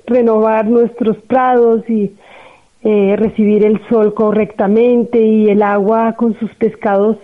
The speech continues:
eh, perfectos como antes.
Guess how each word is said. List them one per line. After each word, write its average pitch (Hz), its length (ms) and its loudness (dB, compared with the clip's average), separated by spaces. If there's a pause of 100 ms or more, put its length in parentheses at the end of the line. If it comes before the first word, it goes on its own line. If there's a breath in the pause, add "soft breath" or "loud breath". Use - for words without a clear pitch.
(520 loud breath)
eh, 208 580 2 (1300 soft breath)
perfectos 233 720 -2
como 220 240 -2
antes. 233 300 0